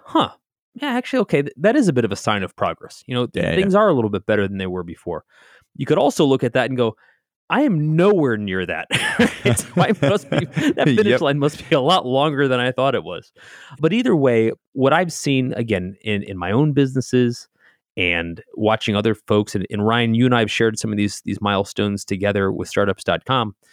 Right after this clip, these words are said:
Speaker 1: is that there are moments where you can stop and say, "Ah, okay, this is when things started to get a little
Speaker 2: Yeah.
Speaker 1: bit better." One of the first ones, you know, Ryan, that I think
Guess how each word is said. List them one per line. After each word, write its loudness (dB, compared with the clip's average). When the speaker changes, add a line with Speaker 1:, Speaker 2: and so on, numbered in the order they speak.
Speaker 1:
is 0
that 0
there 2
are 4
moments 0
where -2
you -2
can -4
stop 0
and -4
say, 0
"Ah, 0
okay, -2
this -2
is -2
when 0
things -2
started -2
to -4
get -2
a 0
little -2
Speaker 2:
Yeah. -2
Speaker 1:
bit -4
better." -6
One 0
of -2
the 0
first -4
ones, -4
you -8
know, -4
Ryan, -2
that 0
I 2
think -4